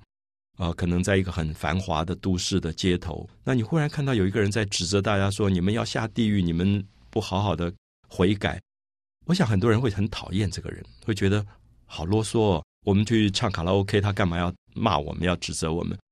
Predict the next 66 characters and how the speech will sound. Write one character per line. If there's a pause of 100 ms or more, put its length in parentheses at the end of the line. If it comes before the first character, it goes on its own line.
(200)
一
定
会
有
这
样
的
人。 (460)
可
是
米
开
朗
基
罗
很
特
别， (300)
米
开
朗
基
罗
在
年
轻
的
时
候，
他
受
到
这
个
人
很
大
的
感
染。 (380)
他
在
他
的
一
些
杂
记
里
面
提
到， (360)
他
说
萨
弗
纳
罗
拉
的
声
音
让
他
觉
得